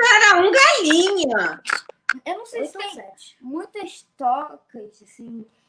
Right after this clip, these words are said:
Speaker 2: que Deus não tenha entrado elas, sabe? Porque Zeus teve bastante, muitos amantes, teve muitas esposas, teve muitos filhos.
Speaker 3: E assim, Zeus, né,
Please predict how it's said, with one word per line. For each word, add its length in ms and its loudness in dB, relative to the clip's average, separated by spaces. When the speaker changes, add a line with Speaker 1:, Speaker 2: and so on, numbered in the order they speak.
Speaker 2:
que 140 -16
Deus 320 -8
não 120 -12
tenha 540 -10
entrado 640 -10
elas, 420 -6
sabe? 340 -16
Porque 260 -12
Zeus 200 -10
teve 200 -10
bastante, 520 -6
muitos 560 -12
amantes, 1080 -12
teve 240 0
muitas 760 -14
esposas, 1120 -4
teve 240 -12
muitos 360 -14
filhos. 480 -10
Speaker 3:
E 40 -4
assim, 320 -6
Zeus, 560 -2
né, 220 -8